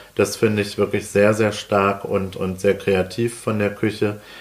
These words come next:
In Westerland finde ich das, äh, Beach House sehr, sehr schön. Das ist ein Restaurant mit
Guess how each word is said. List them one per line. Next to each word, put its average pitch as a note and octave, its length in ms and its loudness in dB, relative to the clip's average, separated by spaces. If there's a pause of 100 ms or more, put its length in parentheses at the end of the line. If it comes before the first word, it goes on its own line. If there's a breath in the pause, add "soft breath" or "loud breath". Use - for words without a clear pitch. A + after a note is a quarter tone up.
(140 loud breath)
In G2 160 -2
Westerland G#2 680 4
finde G2 300 -2
ich F#2+ 140 -6
das, - 320 0
äh, F2+ 220 2
Beach A#2 360 -6
House B2+ 340 0
sehr, A#2+ 220 2
sehr A#2+ 280 0 (100)
schön. A#2 400 0
Das G#2+ 160 -6
ist - 120 -16
ein G#2 40 -6
Restaurant F#2+ 560 2
mit F#2 280 -4